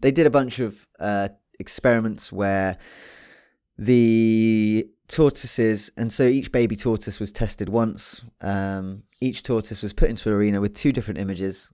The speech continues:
and the images were reproduced twice in the arena. So two corners had one image and two corners had the other image. The tortoise was placed in the center, given a bit of time to look around and decide which way to go. And then whichever way the tortoise walks, whichever image it walked towards was counted as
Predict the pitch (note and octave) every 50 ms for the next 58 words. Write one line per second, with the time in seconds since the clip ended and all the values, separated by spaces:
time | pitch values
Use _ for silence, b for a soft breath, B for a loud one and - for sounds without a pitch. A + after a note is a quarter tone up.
0 | _ - F#2+ G2 F#2+ F#2 G2 - A2 A2 G#2+ G2+ F2+ G2+ G2 F#2+ F2+ E2+ - -
1 | - G2+ G#2 G2+ G2 F#2+ G#2 G2+ G2+ - F#2+ F2+ G2 G2 F2 - - - - A2+
2 | A2 G#2+ G#2+ - - G2+ F#2+ F#2+ F#2+ F#2+ G2 G2 F#2+ F#2+ F#2+ F#2+ F#2+ - - -
3 | - G2 F#2 F#2 F2 - - - C3+ A#2+ - A#2+ A2+ G#2+ G#2 G2 - G#2+ - G2
4 | G2+ F#2+ F#2+ F#2 F#2 F#2 F2 F#2 F#2 E2 - - G#2+ G#2 - - F#2+ F2+ F2+ F2
5 | - F2 - - A2 A2+ A2 A2 A2+ G#2+ A2 G#2+ G#2 - B B B B B B
6 | B B - - E3+ D3+ C3 B2 B2+ A2+ - - D#3 C#3+ C3+ - - G#2 G2 G2
7 | - - A2 G#2+ G#2 G2+ A#2 G#2+ G2+ G2+ G#2 C3+ B2 A#2+ A2 G#2 G2+ F#2 - -
8 | - G#2+ G#2+ G#2 G2 - F#2+ F#2 F#2 - G#2 F#2+ A2 A#2 A#2 A2+ A2 A2 G2+ -
9 | - - G2+ G2+ F#2+ F#2 F#2 - - G2 F#2+ F2 F#2 - - F#2+ F2+ - - G2+
10 | A2+ G#2 G#2 G2+ G2 - - G2+ G#2 G#2+ G#2 G#2+ G#2 - C3 A2+ A2 G#2 G#2 G2+
11 | F#2+ F#2 - - G#2+ G2 - F#2+ F2 - A2+ G#2+ G2 - - - - - G2+ -
12 | - A2 F#2 G#2+ - G2+ A2 A#2 A2 G2 A2 - G2+ F#2+ - - - G#2+ G2+ G2+
13 | F#2+ F#2 F2+ - - G2+ F#2+ - - G2+ G2+ G2 F2 - F#2+ F#2 F2+ E2+